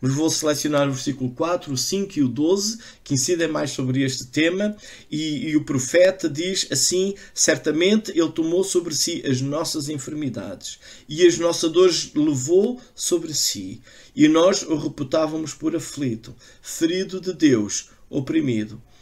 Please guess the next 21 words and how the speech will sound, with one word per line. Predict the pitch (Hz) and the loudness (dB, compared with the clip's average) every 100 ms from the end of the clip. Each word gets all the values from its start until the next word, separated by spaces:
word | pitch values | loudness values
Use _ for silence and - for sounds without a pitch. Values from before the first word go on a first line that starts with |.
| - | -12
Mas | - 127 - - | 0 2 2 4
ele | 185 208 | 4 4
foi | - 160 | 0 -2
traspassado | - 165 185 - 165 - 139 139 135 | -2 -4 -4 -6 -8 -4 -2 0 -2
pelas | - 156 143 139 - - | -2 -2 0 -2 -4 -4
nossas | 135 147 165 - 185 - - - _ | 0 0 -2 -2 -2 -2 -12 -20 _
transgressões, | - 139 135 131 131 120 - 107 110 - - - - - - | -6 -4 -4 -4 -6 -6 -8 -8 -10 -16 -18 -20 -20 -20 -2
moído | 135 143 156 196 208 254 262 - _ _ | 2 4 2 2 4 4 2 -4 _ _
pelas | - 156 151 127 | 2 4 4 2
nossas | 127 147 185 185 190 - - | 0 2 2 2 -2 -4 -6
iniquidades. | 143 143 143 - 131 123 104 92 - - - - - | -4 -4 -6 -4 -4 -4 -8 -8 -14 -18 -18 -20 -8
O | 131 | -4
castigo | 123 143 - - 214 208 202 | 4 4 4 4 4 4 -2
que | 180 | -2
nos | 156 135 - | -2 -4 -4
traz | 147 147 156 - | 0 0 0 -4
a | 139 | -6
paz | 127 139 139 143 - - - - - | -2 -2 0 0 -4 -10 -20 -20 -8
estava | 110 - 139 135 135 | -8 0 0 0 -2
sobre | 127 - 127 117 120 | -4 -2 -2 -2 2
ele, | 127 131 139 | 4 2 0